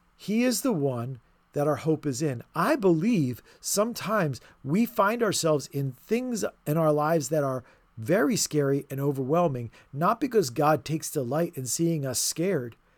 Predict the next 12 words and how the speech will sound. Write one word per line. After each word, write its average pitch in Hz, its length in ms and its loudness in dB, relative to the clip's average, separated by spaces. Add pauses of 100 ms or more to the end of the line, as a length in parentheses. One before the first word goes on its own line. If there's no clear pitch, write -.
(340)
but 165 160 -2
because 170 340 -4
he 175 260 -2
asks 208 460 0
us 214 200 0
in 170 120 0
that 151 180 0
moment 143 440 -2 (340)
a 143 140 2
life-giving 160 680 0
question. 117 540 -4 (500)
Who 247 420 0